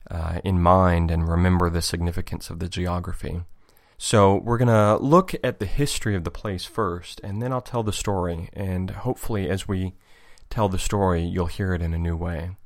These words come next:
Uh, Caesarea Philippi is also known as Panias, after the Greek god Pan. It's located at the southwestern base of Mount Hermon,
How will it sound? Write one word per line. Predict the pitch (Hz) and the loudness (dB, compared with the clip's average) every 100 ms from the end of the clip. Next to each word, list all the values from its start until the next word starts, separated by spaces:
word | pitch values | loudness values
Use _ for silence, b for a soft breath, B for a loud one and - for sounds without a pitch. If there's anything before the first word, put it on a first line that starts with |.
| b b b - | b b b -14
Uh, | - | -8
Caesarea | - 147 - 147 135 | 2 4 6 6 8
Philippi | 143 135 - 117 113 | 6 6 4 2 2
is | 104 | 2
also | 104 107 107 | 2 0 0
known | 95 98 95 95 95 | 0 2 0 0 -2
as | - 90 90 | -4 -4 0
Panias, | - 120 107 82 85 - - - b b b b | 4 4 4 0 -2 -6 -10 -14 b b b b
after | 98 92 104 | -2 -2 -2
the | 95 | -4
Greek | 90 98 95 | -2 -2 -2
god | 101 87 85 - | -4 -4 2 6
Pan. | - 110 85 80 82 - - b b b b b | 6 4 -2 -4 -8 -12 -18 b b b b b
It's | - - - - - | -6 -6 -6 -8 6
located | 123 131 120 110 101 | 8 8 6 4 2
at | - | 0
the | 92 90 - | -2 -4 -4
southwestern | - 117 98 - 98 98 - 87 85 | -6 -2 0 2 2 2 0 -2 -2
base | 90 90 87 | -4 -4 -4
of | |
Mount | 87 82 | -2 -4
Hermon, | - - 98 85 82 | -6 -4 -2 -2 -6